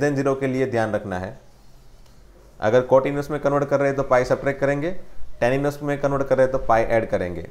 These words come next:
अगर ये फॉर्मूला याद नहीं रहता है तो मैंने बताया था उस हिसाब से यूनिट सर्कल से बना लो, ठीक है।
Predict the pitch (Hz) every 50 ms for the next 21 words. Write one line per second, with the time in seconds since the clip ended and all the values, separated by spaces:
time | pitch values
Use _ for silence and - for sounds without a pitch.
0 | - - - - - 107 104 113 120 123 131 131 135 139 131 135 139 135 131 131
1 | 135 131 127 131 135 139 139 135 131 - 139 135 135 131 139 131 131 131 131 127
2 | 123 123 131 127 123 127 135 120 117 - 127 - 123 117 113 - - - 156 -
3 | - - - - 107 110 117 131 131 - - 123 - - 123 117 139 131 110 104
4 | 101 95 90 85 85 82 - - - - - - - - - - - 135 131 -
5 | 180